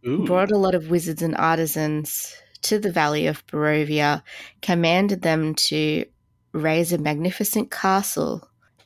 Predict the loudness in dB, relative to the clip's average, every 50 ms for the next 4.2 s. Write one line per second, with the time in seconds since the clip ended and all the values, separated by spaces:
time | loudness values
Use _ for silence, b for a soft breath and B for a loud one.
0 | -4 -2 -2 0 0 -2 -2 -2 -2 -2 -2 -4 -8 _ _ _ _ _ _ _
1 | _ _ _ _ _ _ _ _ _ -2 -2 0 2 2 2 2 2 0 -2 -4
2 | -8 -10 -10 _ _ _ _ -2 0 0 0 0 -2 -4 -4 -2 -4 -4 -4 -6
3 | -6 -2 0 2 2 2 0 -2 -6 -12 -10 -8 -8 -8 -8 -4 -4 -4 -4 -4
4 | -6 -8 -8